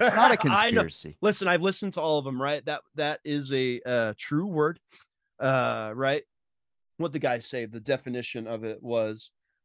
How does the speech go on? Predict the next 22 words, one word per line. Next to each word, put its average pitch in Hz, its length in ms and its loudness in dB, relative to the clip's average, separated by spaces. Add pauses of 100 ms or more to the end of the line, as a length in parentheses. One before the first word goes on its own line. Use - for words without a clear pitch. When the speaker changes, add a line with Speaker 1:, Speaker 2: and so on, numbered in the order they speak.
Speaker 2:
uh, 143 40 -4 (180)
one 151 120 0
of 147 60 -2
your 127 80 -4
Speaker 1:
Fantasy. 110 60 -8
Speaker 2:
experts. 127 600 -6 (120)
Yeah. 156 280 0 (640)
Yeah, 151 120 -2
yeah, 147 140 0
yeah, 131 180 -2
yeah. 113 220 -8 (160)
Like, 131 160 -6
it, 156 120 -2
it's 214 160 2
a 233 40 0
legit 214 380 2
word. 175 340 2 (280)
Like, 160 180 -4
right, 185 200 2
it's 180 200 -8
not, 190 500 0
like, 160 320 -4